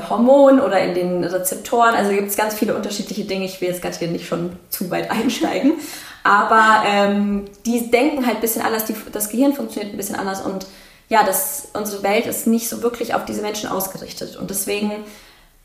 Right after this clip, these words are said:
fällt es halt auch schon im Kindesalter auf, weil, ähm, sowas wie A D H S oder Autismus ist auch auf dem Spektrum, ähm,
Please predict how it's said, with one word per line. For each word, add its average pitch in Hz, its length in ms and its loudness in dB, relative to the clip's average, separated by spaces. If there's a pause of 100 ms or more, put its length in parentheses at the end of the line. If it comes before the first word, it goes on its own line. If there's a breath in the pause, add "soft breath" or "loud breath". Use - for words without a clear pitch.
fällt 220 220 0
es 208 120 -4
halt 190 160 -4
auch 180 120 -2
schon 185 140 -6
im 170 100 -4
Kindesalter - 600 -2
auf, - 220 -4
weil, 185 580 2
ähm, 180 460 -6
sowas 180 320 -6
wie - 80 -8
A - 60 -8
D 180 120 -8
H - 120 -6
S 254 280 -2
oder 185 160 -4
Autismus 226 520 -2
ist - 200 -6
auch 196 160 -6
auf - 140 -14
dem 185 220 -6
Spektrum, 180 480 -8 (460 loud breath)
ähm, 180 440 -2